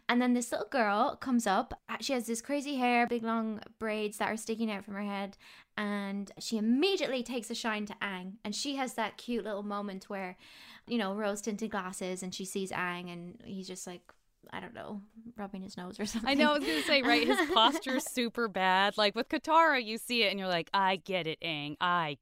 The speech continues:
Speaker 2: get it.
Speaker 1: Yeah,
Speaker 2: She's
Speaker 1: yeah.
Speaker 2: wonderful. She's gorgeous." And then she, and then Mang's version of that, it goes from the feet up, so you're sort of expecting to see this, like, handsome, you know, awkward Aang. <laughs>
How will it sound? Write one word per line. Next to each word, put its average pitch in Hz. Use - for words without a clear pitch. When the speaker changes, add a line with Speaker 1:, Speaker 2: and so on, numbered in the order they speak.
Speaker 2:
get 202
it. 226
Speaker 1:
Yeah, 214
Speaker 2:
She's 262
Speaker 1:
yeah. 214
Speaker 2:
wonderful. 339
She's 220
gorgeous." 262
And 220
then 208
she, 233
and 208
then 196
Mang's 190
version 185
of 165
that, 160
it 196
goes 180
from 185
the 180
feet 208
up, 180
so 175
you're -
sort 220
of 185
expecting 175
to 165
see 175
this, 160
like, 151
handsome, 190
you 196
know, 170
awkward 175
Aang. 180
<laughs> 262